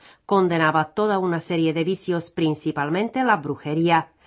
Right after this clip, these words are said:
Apelaba a favor de la reforma religiosa y la depuración profunda de la Iglesia católica.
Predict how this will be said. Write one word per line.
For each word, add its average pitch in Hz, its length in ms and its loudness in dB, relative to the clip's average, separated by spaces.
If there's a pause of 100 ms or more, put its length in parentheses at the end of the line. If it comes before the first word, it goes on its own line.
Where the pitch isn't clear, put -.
(240)
Apelaba 277 560 2
a 254 60 -2
favor 262 320 0
de 226 120 0
la 208 140 2
reforma 208 420 0
religiosa 185 760 -2
y - 80 0
la 180 160 -2
depuración 185 720 -2
profunda 240 520 -2
de 202 120 0
la 196 140 0
Iglesia 196 500 -4
católica. 175 680 -2